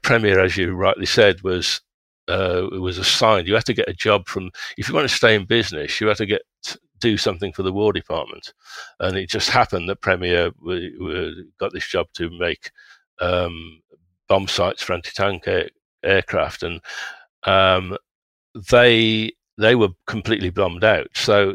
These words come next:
if the, the, the deal was, if you didn't get yourself back up and running within ten or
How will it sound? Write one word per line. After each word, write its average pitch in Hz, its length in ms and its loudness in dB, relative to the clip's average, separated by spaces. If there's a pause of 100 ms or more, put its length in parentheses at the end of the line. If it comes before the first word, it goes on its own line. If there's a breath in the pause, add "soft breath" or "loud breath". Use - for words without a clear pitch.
(140)
if - 320 -6 (100)
the, 107 160 -6
the, 101 380 -4
the 98 200 -4
deal 117 360 6
was, 92 480 2
if - 160 -8
you 127 120 0
didn't 107 300 -2
get 98 180 0
yourself - 360 -2
back 98 200 2
up 98 140 0
and 87 160 -4
running 92 320 0
within 85 360 -4
ten 90 260 -2
or 87 180 -4